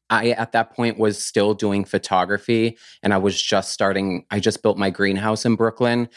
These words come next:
And I used to do fashion and portraiture, but it was very, they want y-, a certain thing from you.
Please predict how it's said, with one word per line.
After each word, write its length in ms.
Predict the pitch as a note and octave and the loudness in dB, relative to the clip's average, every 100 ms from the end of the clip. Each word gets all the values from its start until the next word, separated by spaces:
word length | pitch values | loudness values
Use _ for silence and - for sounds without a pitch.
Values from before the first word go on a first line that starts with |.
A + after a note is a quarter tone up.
| - - - - | -20 -20 -16 0
And 640 | A#2 G#2+ G2+ G2 G2+ F#2+ - | 2 2 0 0 -2 -4 -14
I 220 | - - | -10 -2
used 260 | D#3 G3 - | 0 -2 -2
to 60 | |
do 160 | F#3 D#3+ | 0 0
fashion 540 | - A#2+ G2 G#2+ A#2+ | 0 -2 -2 -2 -2
and 120 | A2 G2+ | -2 -2
portraiture, 920 | - A2 - G2+ - F#2+ F#2+ G2 _ | 0 0 0 -4 0 0 2 -2 _
but 120 | A#2+ | 0
it 80 | A#2 | 0
was 220 | A#2 G#2+ | 0 -4
very, 840 | G2 G#2+ A2 A#2 B2+ C3 B2 A#2+ G#2+ - _ _ | -4 0 0 0 0 0 0 -2 -4 -10 _ _
they 160 | G#2+ B2+ | 0 2
want 280 | C#3 C#3+ A#2+ | 2 0 -2
y-, 160 | A2 - | -6 -4
a 60 | |
certain 400 | A2 - A2+ A#2 | -4 0 0 0
thing 240 | G#2+ A2 G#2+ | 0 0 0
from 220 | A#2 G#2+ | 0 2
you. 320 | G#2+ G#2 G#2 | 2 2 0